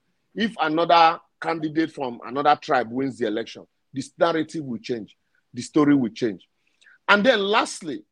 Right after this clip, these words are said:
one other major challenge is this, we must talk about it,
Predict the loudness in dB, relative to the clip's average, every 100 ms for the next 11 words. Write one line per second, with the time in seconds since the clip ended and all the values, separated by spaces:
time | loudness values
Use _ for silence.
0 | _ _ _ _ _ _ _ _ -4 0
1 | 2 2 2 0 0 2 0 -2 -2 -2
2 | -6 -10 -18 -18 -14 -8 -8 -10 -14 -2
3 | 0 2 2 0 0 0 2 2 0 -12
4 | -16